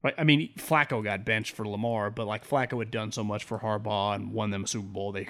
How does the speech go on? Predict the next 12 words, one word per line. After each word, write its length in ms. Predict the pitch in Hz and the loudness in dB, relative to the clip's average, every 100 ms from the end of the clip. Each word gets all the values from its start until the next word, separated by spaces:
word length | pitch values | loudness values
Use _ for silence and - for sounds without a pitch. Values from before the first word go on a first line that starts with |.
| - | -12
you 120 | - 117 | -8 -6
know, 100 | 92 | -6
they 80 | 95 | -4
couldn't 260 | 143 117 | -2 -2
just 220 | 101 - | -4 -4
name 240 | 110 104 98 | -2 -2 -4
Lamar 300 | 95 98 98 | -4 -4 -4
the 80 | 95 | -6
starter. 420 | - 110 104 110 - - _ _ _ _ _ - | -2 0 0 -4 -6 -20 _ _ _ _ _ -8
But 100 | 131 | -2
this 120 | 143 - | 0 -2
situation, 760 | 113 110 104 104 - 98 95 | -6 -6 -4 -4 -4 -6 -10